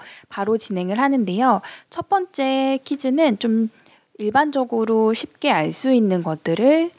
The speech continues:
먼저 퀴즈를 드립니다. 자, 첫 번째 일 번 문제입니다. 한번 맞춰보시겠어요? 여러분들도? 뭘까요?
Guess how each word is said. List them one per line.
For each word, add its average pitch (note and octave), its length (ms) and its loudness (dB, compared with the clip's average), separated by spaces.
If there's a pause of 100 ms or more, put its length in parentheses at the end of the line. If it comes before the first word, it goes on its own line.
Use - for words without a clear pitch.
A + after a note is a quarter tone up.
(180)
먼저 G#3+ 520 -4
퀴즈를 C4+ 300 -4
드립니다. E3+ 600 -10 (760)
자, G3 180 -20
첫 - 180 -10
번째 D4 460 -2
일 D#4+ 180 0
번 D#4+ 180 2
문제입니다. E3 600 -8
한번 F#3+ 200 -14
맞춰보시겠어요? E3+ 920 -10
여러분들도? D#3+ 640 -6 (300)
뭘까요? F#3 520 -8